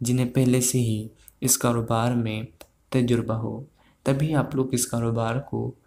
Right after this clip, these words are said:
आगे बढ़ा सकेंगे। तो दोस्तों, overall देखा जाए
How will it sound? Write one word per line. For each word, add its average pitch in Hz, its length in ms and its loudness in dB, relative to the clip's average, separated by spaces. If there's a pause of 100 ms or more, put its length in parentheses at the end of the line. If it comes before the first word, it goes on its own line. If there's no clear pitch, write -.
(320)
आगे 123 440 2
बढ़ा 120 320 0
सकेंगे। 117 580 -6 (800)
तो 143 100 6
दोस्तों, 151 380 4 (680)
overall 131 460 6
देखा 120 240 0
जाए 113 360 -4